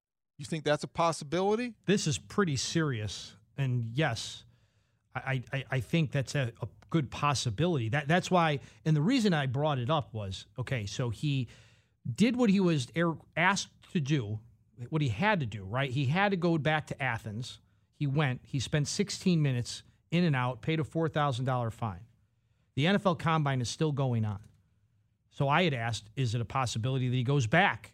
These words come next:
Speaker 2: and does the workouts that he had said he was going to do? And you guys had said, "No shot. He's gonna wait till the pro day." A-, and I gotta say, if I'm, if I'm Kirby Smart,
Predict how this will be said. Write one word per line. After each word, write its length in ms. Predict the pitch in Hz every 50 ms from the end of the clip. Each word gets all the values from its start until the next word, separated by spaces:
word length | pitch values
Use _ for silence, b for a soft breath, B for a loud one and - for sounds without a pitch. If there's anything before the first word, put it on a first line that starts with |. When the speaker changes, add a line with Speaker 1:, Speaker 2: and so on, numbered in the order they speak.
| _ _ _
Speaker 2:
and 300 | 127 123 120 120 113 107 - - -
does 320 | 143 151 160 160 147 127
the 100 | - 151
workouts 600 | 139 135 139 160 165 - - 165 160 156 - -
that 100 | - 147
he 180 | 117 147 156 143
had 260 | 147 151 151 151 131
said 280 | - - 160 156 156 139
he 100 | 135 160
was 200 | 151 151 139 117
going 300 | - 147 151 147 143 123
to 80 | 131 127
do? 360 | 127 170 226 196 113 95 92 b b b b b b b b b
And 180 | - 127 123 127
you 80 | 131 131
guys 300 | 127 131 127 123 113 -
had 100 | 113 -
said, 300 | - 135 120 123 120 117 -
"No 240 | 127 120 123 135 127
shot. 420 | 110 - - 135 107 107 135 - - - _ _ _ _ _ _ _ _ _
He's 240 | - 131 131 123 127 - - - _ -
gonna 120 | 131 135
wait 180 | 127 135 135 -
till 100 | - 135
the 80 | 117
pro 300 | 107 - - 190 214 226
day." 300 | 185 120 92 85 82 - _ _ -
A-, 140 | 147 - 151
and 120 | 147 147
I 140 | 147 214 247
gotta 220 | 240 202 156 135
say, 380 | - - 135 120 120 117 117 - - _ _
if 120 | 156 139 -
I'm, 320 | 151 185 240 277 285 277 208 165 B B B B B B
if 140 | 190 180 -
I'm 240 | 180 226 285 277
Kirby 340 | - - - 262 247 226 214
Smart, 460 | - - - 147 156 175 208 262 -